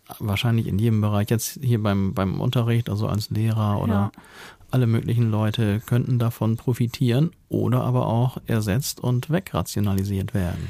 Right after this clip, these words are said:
Speaker 2: Genau, da sagst du was. Ich hab das ja im Bereich, wenn ich jetzt mit meinen Schülern zum Beispiel über Industrialisierung spreche und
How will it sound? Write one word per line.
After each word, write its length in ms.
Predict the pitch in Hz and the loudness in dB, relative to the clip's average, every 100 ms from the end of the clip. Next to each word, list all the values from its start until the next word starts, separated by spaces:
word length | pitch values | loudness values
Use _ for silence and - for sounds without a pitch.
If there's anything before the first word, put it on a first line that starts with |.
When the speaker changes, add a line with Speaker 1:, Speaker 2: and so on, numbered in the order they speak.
| - - - | -12 -18 -8
Speaker 2:
Genau, 280 | - 247 233 | 0 4 6
da 100 | 214 | 6
sagst 280 | 233 240 - | 6 4 2
du 60 | 190 | 2
was. 260 | 190 196 196 | 4 4 2
Ich 140 | 208 | 4
hab 140 | 247 | 4
das 220 | 240 233 233 | 6 4 4
ja 300 | 233 233 233 | 6 6 6
im 80 | 226 | 6
Bereich, 480 | 220 220 226 247 | 6 6 6 6
wenn 120 | 233 226 | 6 6
ich 160 | 220 | 6
jetzt 180 | 214 202 | 2 2
mit 80 | 202 | 4
meinen 140 | 208 | 4
Schülern 280 | - 240 233 | 6 6 6
zum 100 | 214 | 6
Beispiel 200 | 208 208 | 2 4
über 160 | 196 196 | 4 4
Industrialisierung 840 | 202 196 - 196 190 180 240 233 226 | 4 2 2 2 4 4 4 4 4
spreche 580 | - 214 214 214 202 | 2 2 2 2 0
und 360 | - 196 190 190 | 2 2 2 0